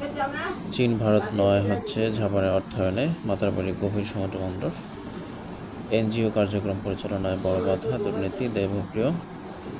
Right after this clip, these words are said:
চিকিৎসায় নোবেল পেলেন যুক্তরাষ্ট্রের দুই বিজ্ঞানী। সামিটের আজিজ খান সহ পরিবারের ব্যাংক হিসাব জব্দ। লুট হওয়া অস্ত্র গোলাবারুদের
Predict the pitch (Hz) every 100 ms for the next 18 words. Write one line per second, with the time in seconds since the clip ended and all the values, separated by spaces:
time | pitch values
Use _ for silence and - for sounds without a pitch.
0 | - - - - - - - - - -
1 | - - - - - - - - 131 -
2 | - 131 123 120 - 107 107 107 120 117
3 | 98 92 92 101 - 104 95 - 101 98
4 | 95 95 92 92 117 160 - - - 107
5 | 101 98 104 - - 107 101 107 - -
6 | 107 - 104 104 101 104 98 95 - -
7 | - - - 98 101 107 107 - 104 -
8 | 95 87 - 170 - - - - - -
9 | - - - - 123 123 127 92 110 -
10 | 113 104 98 98 98 92 98